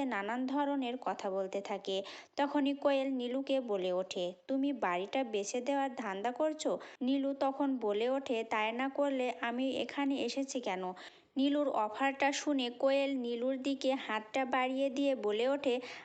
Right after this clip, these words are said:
"আমি আসি তোমার সঙ্গে।" কথাটা শুনে নীলু খুব খুশি হয়ে যায়। অন্যদিকে দেখা যায় রায় ঘরের মধ্যে তার বৌমণিকে বলতে থাকে,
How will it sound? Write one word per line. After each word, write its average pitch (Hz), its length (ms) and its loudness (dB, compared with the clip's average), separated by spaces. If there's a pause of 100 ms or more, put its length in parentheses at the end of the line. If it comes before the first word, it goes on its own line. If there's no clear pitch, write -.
(100)
"আমি 262 280 2
আসি 262 320 0
তোমার 214 300 0
সঙ্গে।" 196 460 -4 (320)
কথাটা 294 460 2
শুনে 277 460 2
নীলু 233 380 -2
খুব 262 240 -2 (100)
খুশি 220 340 -2
হয়ে 202 260 0
যায়। 196 280 2 (320)
অন্যদিকে 277 560 2
দেখা 220 400 0
যায় 247 400 2
রায় 262 320 2
ঘরের 226 460 0
মধ্যে 262 480 0
তার 269 280 2 (180)
বৌমণিকে 269 640 0
বলতে 208 400 0
থাকে, 196 360 -2